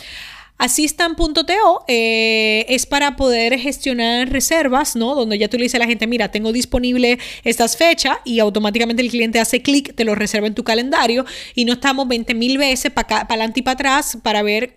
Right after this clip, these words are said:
cuál es la fecha, ¿no? Eh, también podemos tener Yesware para rastrear los correos que envías y saber si lo han abierto. Y de estas hay un montón de aplicaciones. Tú puedes buscar en Google, eh, cómo rastrear, pero también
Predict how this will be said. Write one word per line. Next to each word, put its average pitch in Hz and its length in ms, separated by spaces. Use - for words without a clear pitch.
cuál 214 260
es 220 160
la 208 100
fecha, 156 360
¿no? 233 240
Eh, 240 360
también 254 320
podemos 285 340
tener 277 320
Yesware 269 680
para 226 200
rastrear 226 380
los 247 160
correos 254 320
que - 80
envías 269 500
y 233 60
saber 202 280
si 254 120
lo 220 140
han 202 100
abierto. 233 540
Y 240 140
de 262 120
estas 302 260
hay 311 140
un 302 160
montón 294 600
de 233 100
aplicaciones. 240 600
Tú 262 120
puedes 254 180
buscar 262 340
en 226 120
Google, 220 440
eh, 226 280
cómo 269 280
rastrear, 214 560
pero 226 200
también 349 720